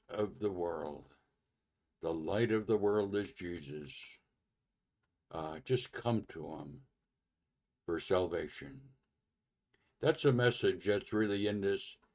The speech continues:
small portion of Scripture. And next we'll look and see what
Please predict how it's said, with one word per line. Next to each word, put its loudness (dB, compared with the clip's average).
small 2
portion 2
of -6
Scripture. -6
And 2
next 4
we'll 4
look 4
and -2
see 4
what 0